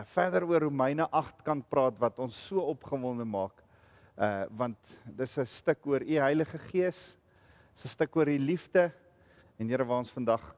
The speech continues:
gaan lees wat niks kan ons skei van die liefde van Christus nie. Ons loof U naam, Jesus. Amen. Ons het laas keer nie baie ver gevorder nie. Ons het, eh, net tot by vers,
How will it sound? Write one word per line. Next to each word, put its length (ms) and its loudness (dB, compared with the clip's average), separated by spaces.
gaan 260 -2
lees 420 -4
wat 200 -2
niks 400 -2
kan 180 -6
ons 220 -10
skei 480 0
van 180 -2
die 120 -4
liefde 340 -6
van 240 -6
Christus 540 -10
nie. 80 -10
Ons 120 -14
loof 300 -6
U 60 -8
naam, 240 -10
Jesus. 380 -18
Amen. 500 -2
Ons 300 4
het 180 2
laas 280 6
keer 220 6
nie 100 -2
baie 280 4
ver 360 6
gevorder 720 4
nie. 300 -4
Ons 300 -2
het, 300 -2
eh, 220 6
net 240 -4
tot 260 0
by 160 4
vers, 600 0